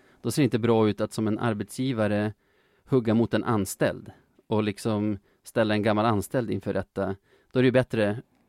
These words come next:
alltså i, vad ska man säga, medie-, i medienarrativet, att, att vara den lilla klubben som hugger mot den större klubben som hugger mot ligan. Vi är så förfördelade,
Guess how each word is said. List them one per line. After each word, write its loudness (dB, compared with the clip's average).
alltså -2
i, -4
vad -10
ska -6
man -2
säga, -2
medie-, 2
i -2
medienarrativet, -2
att, -4
att -8
vara 4
den 4
lilla 2
klubben -2
som -2
hugger 0
mot -2
den -6
större 0
klubben -8
som -2
hugger -2
mot -4
ligan. -2
Vi -2
är 0
så -6
förfördelade, -4